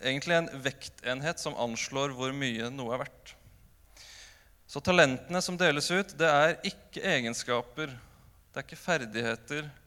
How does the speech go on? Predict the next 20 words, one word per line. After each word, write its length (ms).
eller 220
noe 100
sånt. 220
Det 80
er 200
rett 160
og 60
slett 320
penger 460
som 120
disse 240
tjenerne 320
får. 160
Og 140
en 180
talent 640
tilsvarte 640
rundt 240
tjue 640
årslønner 560